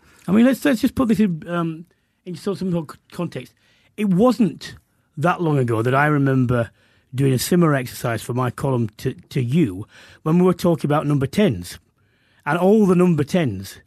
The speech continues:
in the Premiership, uh, barring a couple, were, uh, overseas players. And now that's transformed and we've got, uh, uh, people coming through. So it can change.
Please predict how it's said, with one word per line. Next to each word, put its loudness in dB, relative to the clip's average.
in 0
the 0
Premiership, -4
uh, -2
barring 0
a -4
couple, -6
were, 2
uh, -4
overseas 0
players. -2
And 2
now 2
that's -6
transformed 0
and 2
we've 0
got, -2
uh, -14
uh, -16
people -2
coming -2
through. 0
So 0
it 2
can 4
change. -2